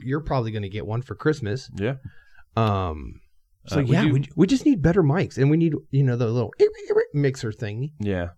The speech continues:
Speaker 2: so we can have a little
Speaker 1: Not like
Speaker 2: better
Speaker 1: a
Speaker 2: quality.
Speaker 1: turntable, but, uh,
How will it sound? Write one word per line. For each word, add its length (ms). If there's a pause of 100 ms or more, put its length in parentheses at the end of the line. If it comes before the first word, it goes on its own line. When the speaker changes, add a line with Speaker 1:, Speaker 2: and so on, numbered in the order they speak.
(160)
Speaker 2:
so 160
we 60
can 140
have 160
a 40
little 120
Speaker 1:
Not 140
like 120
Speaker 2:
better 200
Speaker 1:
a 20
Speaker 2:
quality. 220
Speaker 1:
turntable, 440
but, 260 (100)
uh, 340